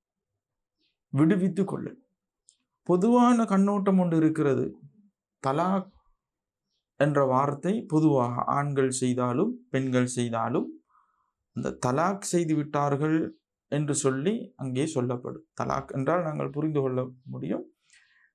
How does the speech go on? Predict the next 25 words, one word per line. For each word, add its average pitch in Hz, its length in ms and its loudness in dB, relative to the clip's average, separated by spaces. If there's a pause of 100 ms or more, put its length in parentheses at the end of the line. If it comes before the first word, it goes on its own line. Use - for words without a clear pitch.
(260)
விவாகரத்து 135 640 0
கொடுத்து 123 300 -6
விட்டார்கள் 120 760 -4 (340)
என்று. - 320 -16 (400)
ஆனால் 190 180 2
அதை 180 420 2
கு-, 180 200 0
துல்லியமாக 185 800 4
அதை 156 200 2
யார் 190 300 2
கொடுத்தார் 175 500 0
என்பதை 156 640 -2 (360)
அல்லது 147 360 2
யார் 160 340 2
பெற்றுக்கொண்டார்கள் 160 840 0
என்பதை 135 380 0
புரிந்து 135 360 0
கொள்வதற்கு 120 760 -2 (540)
அதனுடைய 175 360 2
மற்ற 160 520 0
வசனங்கள் 175 640 0
பயன்படுத்தப்படுகின்றன. 139 1040 -2 (180)
அதில் 156 240 2
மிக 151 240 2
முக்கியமாக 147 880 0